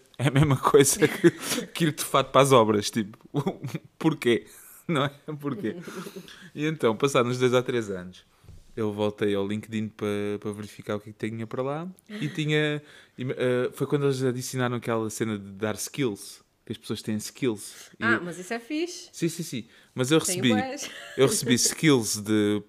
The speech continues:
Speaker 1: pessoas com quem eu tinha trabalhado na área da serralharia naval.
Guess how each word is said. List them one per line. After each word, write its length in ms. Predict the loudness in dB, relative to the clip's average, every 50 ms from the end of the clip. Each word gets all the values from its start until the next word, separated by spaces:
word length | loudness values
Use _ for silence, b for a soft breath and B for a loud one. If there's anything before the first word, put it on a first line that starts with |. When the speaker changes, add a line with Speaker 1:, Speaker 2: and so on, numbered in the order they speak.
| _
Speaker 1:
pessoas 300 | -10 -2 2 2 2 2
com 100 | 2 -4
quem 100 | -4 -4 -4
eu 40 | -4
tinha 180 | -2 -4 -4
trabalhado 580 | -2 -2 -2 0 0 0 2 2 0 -2 -2 -4
na 120 | -2 -2 0
área 320 | 0 0 0 0 -2 -2
da 100 | -2 0
serralharia 760 | 0 0 2 4 4 6 6 6 6 4 4 2 2 2 0 -2 -2
naval. 560 | -2 0 0 2 0 0 0 -2 -4 -8 _